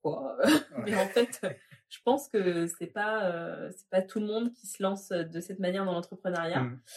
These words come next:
Speaker 1: Et du coup, je voulais que tu nous, tu nous racontes un peu comment tu t'es lancé dans l'entrepreneuriat.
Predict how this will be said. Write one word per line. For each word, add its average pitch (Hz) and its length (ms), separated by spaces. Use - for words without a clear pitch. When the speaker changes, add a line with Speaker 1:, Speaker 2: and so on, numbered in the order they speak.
Speaker 1:
Et 180 80
du 165 160
coup, 285 80
je 277 80
voulais 202 200
que - 60
tu 202 120
nous, 175 480
tu - 100
nous 180 100
racontes 185 380
un 185 120
peu 269 280
comment 233 580
tu - 180
t'es 196 120
lancé 190 400
dans 226 120
l'entrepreneuriat. 170 580